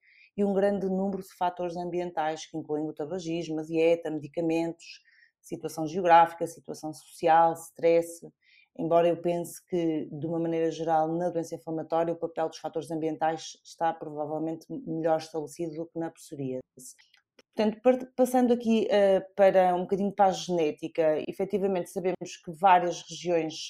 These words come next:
eh, de suscetibilidade genética são partilhadas entre a psoríase e a doença inflamatória intestinal, nomeadamente, eh, os estudos demonstram que estas doenças partilham cerca de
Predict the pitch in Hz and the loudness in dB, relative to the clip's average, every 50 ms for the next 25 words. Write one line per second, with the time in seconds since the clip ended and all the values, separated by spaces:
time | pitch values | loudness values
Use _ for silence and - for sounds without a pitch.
0 | - - 175 170 160 160 - - - - - 196 185 - 175 175 185 180 160 170 | -8 -2 0 0 0 -2 -4 -10 -16 -6 -4 -4 -4 -4 -4 -2 -2 0 2 2
1 | 165 165 - - 165 170 170 160 156 - - 160 - - 160 151 - 190 190 190 | 0 0 0 -4 -4 -2 -2 -2 -2 -4 -8 -8 -6 -6 -6 -6 -6 -8 -8 -8
2 | 190 185 - 175 165 156 160 175 202 214 202 170 180 170 165 - - - - - | -10 -8 -4 -2 -2 -2 -2 -4 -4 -6 -6 -6 -6 -6 -6 -8 -12 -12 -16 -12
3 | 160 156 165 165 165 160 165 160 160 160 156 156 - 156 - - 156 156 151 - | -6 -2 -2 -2 0 -2 -4 -6 -6 -6 -8 -10 -12 -14 -10 -8 -8 -8 -8 -6
4 | - - - - - - - - 170 160 156 160 175 190 196 180 170 165 165 170 | -6 -6 -6 -8 -8 -12 -10 -8 -2 0 2 2 2 2 0 -2 -2 -2 -2 -2
5 | 170 165 165 165 - _ _ - 165 165 156 156 156 156 - - - - _ _ | -2 -2 -4 -6 -10 _ _ -2 0 2 2 2 0 -2 -10 -20 -20 -20 _ _
6 | _ - 170 - - - - 175 160 156 139 - 180 180 170 175 170 170 - - | _ -12 -10 -10 -10 -6 -6 -6 -6 -8 -8 -6 -4 -2 -2 -2 -4 -6 -10 -10
7 | 165 160 156 - - 175 165 160 156 156 156 - - 160 147 - - 165 151 147 | -10 -10 -10 -8 -6 -4 -2 -2 -2 -4 -4 -4 -4 -4 -6 -8 -10 -10 -10 -6
8 | 143 165 165 160 165 160 - - - 170 - 180 165 165 170 160 156 - 202 190 | -4 -2 -2 -2 -4 -8 -12 -10 -10 -6 -4 -4 -2 -2 -4 -6 -6 -8 -8 -8
9 | - - - 180 175 160 - - 180 | -8 -6 -2 -2 -2 -2 -2 -4 -4